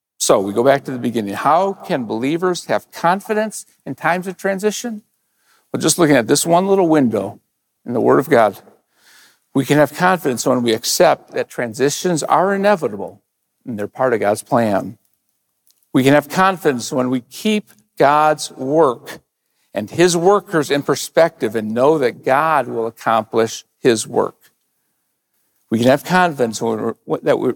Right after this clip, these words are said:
when we remind ourselves that even though the future may have challenges and filled with uncertainties,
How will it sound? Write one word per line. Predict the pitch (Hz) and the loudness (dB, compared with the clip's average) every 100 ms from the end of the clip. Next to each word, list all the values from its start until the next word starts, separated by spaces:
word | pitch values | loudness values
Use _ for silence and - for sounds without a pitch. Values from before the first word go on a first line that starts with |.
| - | -2
when | 143 131 | 0 2
we | 127 | 2
remind | 117 117 143 175 | 2 4 4 2
ourselves | 139 - 117 104 | 0 2 0 0
that | 110 | -2
even | 117 156 208 | 0 2 4
though | 208 | 2
the | 202 | 2
future | 190 220 214 208 | 0 -2 -2 -2
may | 202 | 0
have | 196 | 0
challenges | - 240 233 175 117 110 120 - _ _ _ _ - | 0 0 2 2 0 -4 -6 -14 _ _ _ _ -10
and | 110 107 | -8 0
filled | 156 196 | 2 4
with | 202 | 4
uncertainties, | 220 214 - 233 - 147 117 113 - | 0 0 4 4 2 -2 -4 -4 -10